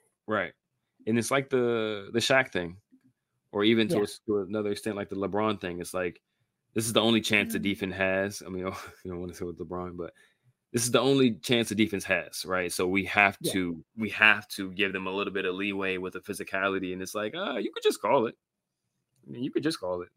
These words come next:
Speaker 2: Especially the blatant ones.
Speaker 1: Right.
Speaker 2: Like
Speaker 1: I mean,
Speaker 2: <laughs>
Speaker 1: they'll stop doing it eventually because
Speaker 2: Yeah.
Speaker 1: they don't wanna get, they don't wanna foul out. So it is what it is.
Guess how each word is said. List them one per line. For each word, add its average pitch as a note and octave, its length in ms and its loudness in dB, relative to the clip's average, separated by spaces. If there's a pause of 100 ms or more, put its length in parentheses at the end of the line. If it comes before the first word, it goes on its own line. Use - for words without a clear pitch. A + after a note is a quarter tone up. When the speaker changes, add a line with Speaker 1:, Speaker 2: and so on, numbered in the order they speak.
(680)
Speaker 2:
Especially G3+ 560 4
the C#3+ 100 0
blatant D#3 420 2
ones. E3+ 360 0 (380)
Speaker 1:
Right. A#2+ 240 8
Speaker 2:
Like E3+ 320 4 (1080)
Speaker 1:
I G2+ 40 -6
mean, G2 400 -4 (120)
Speaker 2:
<laughs> - 140 -18 (580)
Speaker 1:
they'll A3+ 160 8
stop C3 300 4
doing B2 220 6
it G2+ 100 6
eventually F#2+ 520 2 (340)
because G#3+ 140 -2
Speaker 2:
Yeah. D#4 200 8
Speaker 1:
they F#2+ 80 0
don't G2+ 140 0
wanna G2+ 220 0
get, F#2+ 140 0
they G2+ 80 2
don't F#2+ 100 0
wanna F#2+ 120 -4
foul F#2 280 0
out. F2 260 -2
So E2+ 260 -8 (1200)
it D#3+ 80 4
is C#3+ 120 6
what A#2+ 120 2
it A2 100 2
is. G#2 480 0